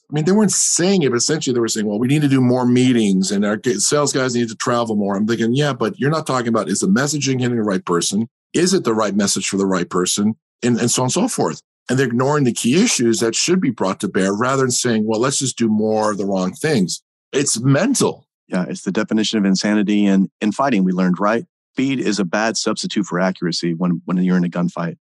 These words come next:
Speaker 2: And that's exactly what it is. Slow is smooth, smooth is fast. That's the way to do it. And like you said, especially when they're at the very top and they have ego and they think everybody's watching everything that they do, they have to be right.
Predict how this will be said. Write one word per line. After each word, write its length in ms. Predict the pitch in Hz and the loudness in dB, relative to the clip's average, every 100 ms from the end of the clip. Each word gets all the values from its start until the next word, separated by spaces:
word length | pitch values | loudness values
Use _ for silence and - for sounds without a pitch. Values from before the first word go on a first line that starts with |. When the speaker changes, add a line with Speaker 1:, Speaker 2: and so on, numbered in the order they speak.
| - | -10
Speaker 2:
And 140 | - | -4
that's 180 | 90 92 | -4 -4
exactly 360 | 90 101 98 101 | -6 -4 -4 -4
what 120 | 92 | -4
it 120 | 92 | -4
is. 260 | 98 87 - _ _ _ _ | -4 -6 -10 _ _ _ _
Slow 280 | - - 123 | -8 0 0
is 100 | 127 | 0
smooth, 260 | - 123 120 | 0 2 0
smooth 260 | - 117 | 0 0
is 120 | 98 - | -2 -2
fast. 520 | 113 110 98 - - - | 0 0 0 -4 -10 -8
That's 160 | 101 104 | -8 -4
the 80 | 107 | -2
way 100 | 101 | -2
to 80 | 95 | 0
do 140 | 110 | 0
it. 140 | 107 90 _ _ | -2 -4 _ _
And 100 | 113 | -2
like 140 | 139 135 | -2 -2
you 60 | |
said, 220 | - 165 | -2 -2
especially 360 | 127 - 143 156 | -2 -4 -2 0
when 140 | 147 | 0
they're 80 | 139 | -2
at 60 | 131 | -4
the 80 | 101 | -2
very 200 | 120 113 | -2 0
top 260 | 127 131 | -2 -2
and 80 | 110 | -2
they 60 | 107 | -2
have 200 | 104 87 | -2 -4
ego 380 | 117 123 135 143 | -6 -4 -4 -4
and 120 | - | -2
they 60 | 208 | -2
think 220 | - 107 - | -2 -6 -2
everybody's 380 | 113 107 107 - | -2 -2 -4 -2
watching 320 | 101 - 101 | -2 -2 -4
everything 300 | 104 104 110 | -4 -4 -4
that 140 | 101 | -4
they 100 | 101 | -4
do, 300 | 95 104 113 113 _ _ - | -2 0 0 -4 _ _ -8
they 80 | 95 | -4
have 220 | 110 107 | -4 -4
to 80 | 107 | -4
be 120 | 104 | -2
right. 320 | 98 113 120 | 0 0 -2